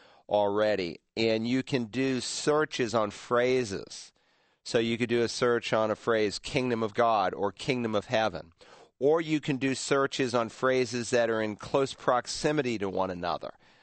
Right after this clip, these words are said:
like, uh, "Kingdom of God" and "Kingdom of heaven," close to each other. And that will give you even another avenue in which to look. And what you will discover when you see the usage in the New Testament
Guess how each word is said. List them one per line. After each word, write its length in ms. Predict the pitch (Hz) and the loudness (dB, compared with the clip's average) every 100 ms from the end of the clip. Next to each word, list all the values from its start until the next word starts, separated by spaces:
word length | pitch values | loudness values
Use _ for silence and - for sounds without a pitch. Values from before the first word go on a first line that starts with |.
| _ - | _ -10
like, 380 | - 113 110 101 | 2 2 2 2
uh, 220 | 113 107 104 | 2 2 0
"Kingdom 420 | - 147 139 123 | -2 -2 0 0
of 140 | 110 | -2
God" 540 | 110 117 117 113 113 101 _ _ | 2 4 4 4 0 -4 _ _
and 380 | 127 143 139 117 | -2 0 0 -2
"Kingdom 400 | - 135 117 107 | -2 -2 0 -2
of 120 | 98 | -2
heaven," 460 | - 104 80 69 - _ _ _ | 0 0 0 -8 -16 _ _ _
close 460 | - - 160 185 - | -4 2 2 2 -2
to 160 | 143 | -2
each 240 | 104 87 - | -2 -2 -2
other. 300 | 64 50 - _ _ _ _ - | -2 -4 -14 _ _ _ _ -2
And 380 | 123 120 117 113 | 2 4 2 2
that 320 | 123 143 - | 4 2 2
will 160 | 135 120 | 0 0
give 400 | 120 123 107 110 | 2 0 0 0
you 280 | 120 120 | 0 2
even 340 | 117 123 117 110 | 0 0 0 2
another 600 | 107 117 135 151 135 - | 0 2 2 2 0 2
avenue 600 | 120 113 110 107 110 104 | 2 2 0 -2 -2 -2
in 160 | 104 | -2
which 280 | 113 110 - | -2 -2 -4
to 140 | - 113 | -2 0
look. 300 | 110 113 - | 2 2 0
And 160 | 110 | -2
what 180 | 113 147 | 0 0
you 120 | 147 | 0
will 160 | 143 127 | 0 0
discover 640 | 104 120 - 143 139 120 107 | 0 -4 -2 0 2 0 -2
when 220 | 107 107 | -2 -2
you 260 | 110 110 101 - - - | -2 -4 -6 -12 -20 -16
see 340 | - - 147 139 | -6 0 2 2
the 100 | 117 | 0
usage 560 | 113 139 135 120 107 | 0 0 0 -2 0
in 120 | 117 | 0
the 80 | 113 | 0
New 180 | 110 117 | 2 0
Testament 640 | - 139 127 - 123 98 | 2 2 2 -2 -4 -4